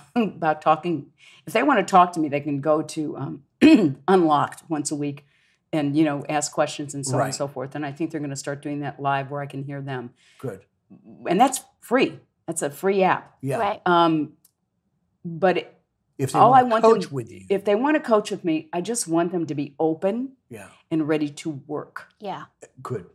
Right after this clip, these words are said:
Speaker 1: That's
Speaker 2: Absolutely.
Speaker 1: really
Speaker 3: And it's
Speaker 1: all.
Speaker 3: not
Speaker 2: And
Speaker 3: about funny voices.
Speaker 2: Yeah.
Speaker 1: No, oh my God, please. No, it's not
Speaker 3: Yeah.
Speaker 1: about funny voices.
Speaker 2: Yeah.
Speaker 1: It's about using your voice.
Speaker 3: Mm-hmm.
Speaker 1: Uh, think of it as a palette. You know,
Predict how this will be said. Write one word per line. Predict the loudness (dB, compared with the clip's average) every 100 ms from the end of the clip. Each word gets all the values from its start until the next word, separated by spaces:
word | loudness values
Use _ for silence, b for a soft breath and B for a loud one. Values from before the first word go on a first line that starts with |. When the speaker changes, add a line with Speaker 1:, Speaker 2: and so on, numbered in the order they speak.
| _ _ -8
Speaker 1:
That's | -4 -2
Speaker 2:
Absolutely. | -2 -2 0 2
Speaker 1:
really |
Speaker 3:
And | 4 4
it's | 6
Speaker 1:
all. |
Speaker 3:
not | 6 6
Speaker 2:
And | 6
Speaker 3:
about | 8 6 4
funny | 0 0
voices. | 2 2 0 -2
Speaker 2:
Yeah. | 0 2
Speaker 1:
No, | 6 8 10 8 6
oh | 0 -4
my | -6 -6 -6
God, | -4 0 0 0 -8
please. | -12 -10 -10 -10
No, | -12 -12
it's | -8
not | -4
Speaker 3:
Yeah. | -4
Speaker 1:
about | -6 -8
funny | -12
voices. | -10 -8 -4
Speaker 2:
Yeah. | -2
Speaker 1:
It's | -2 -2
about | 2 6 6 4 -2
using | -4 -2 -2 -2 0 -2
your | -2 -6
voice. | -8 -10 -12 -14
Speaker 3:
Mm-hmm. | -14 -14 -14 -12 -10 -6
Speaker 1:
Uh, |
think | 2 2
of | 4
it | 4
as | 4 2
a |
palette. | -4 -6 -6 -4 -4 -6 _
You | -8
know, | -4 -4 -4